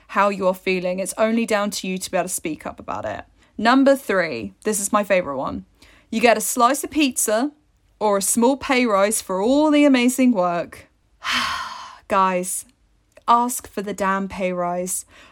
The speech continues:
Most people thank them, okay, for the pizza slice and move on. Do not allow others to dictate your value.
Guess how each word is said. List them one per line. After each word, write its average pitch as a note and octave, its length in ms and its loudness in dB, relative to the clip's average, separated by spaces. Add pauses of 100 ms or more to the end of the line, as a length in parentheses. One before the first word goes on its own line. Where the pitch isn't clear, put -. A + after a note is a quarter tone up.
(100)
Most B3 520 2
people C#4+ 680 2 (560)
thank D4 520 0
them, A3 420 0 (520)
okay, A3 400 0
for C4 220 2
the D#4 80 -6
pizza D4 280 -2
slice B3 600 0
and G#3+ 140 0
move G#3 200 -4
on. F3 300 -2 (560)
Do D4 260 4
not F4 240 2
allow C#4+ 320 0
others A3 540 -2
to G#3+ 120 -8
dictate G3+ 960 -2 (260)
your B3+ 600 4
value. F3+ 600 0